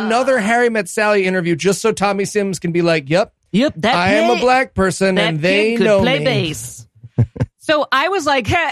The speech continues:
Speaker 2: they got the one black guy in a rock band, a Christian rock band, to be their world-renowned bass player." But then I was like, it was kinda on me because I looked up his,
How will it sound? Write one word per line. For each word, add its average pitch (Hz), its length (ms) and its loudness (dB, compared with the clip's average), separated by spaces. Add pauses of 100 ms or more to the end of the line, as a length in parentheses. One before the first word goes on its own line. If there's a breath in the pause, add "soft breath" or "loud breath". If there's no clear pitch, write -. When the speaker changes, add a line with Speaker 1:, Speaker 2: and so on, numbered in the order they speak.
Speaker 2:
they 247 140 -2
got 277 220 -2
the 262 140 -2
one 240 380 0
black 233 280 0
guy 214 200 0
in 190 120 -4
a 196 80 -2
rock 190 320 0
band, 156 420 -4
a 170 80 0
Christian 190 300 -4
rock 185 280 0
band, 156 480 -4
to 185 100 -2
be 170 140 -2
their 165 160 0
world-renowned 175 600 -2
bass 170 220 -4
player." 165 160 0
But 175 160 -4
then 240 160 -2
I 285 100 -2
was 247 160 -6
like, 196 140 -4
it 185 40 -12
was 180 100 -12
kinda 247 240 -2
on 180 200 -2
me 170 200 -2
because 170 220 -8
I 165 40 -2
looked 165 240 -4
up 165 120 -4
his, 151 380 -6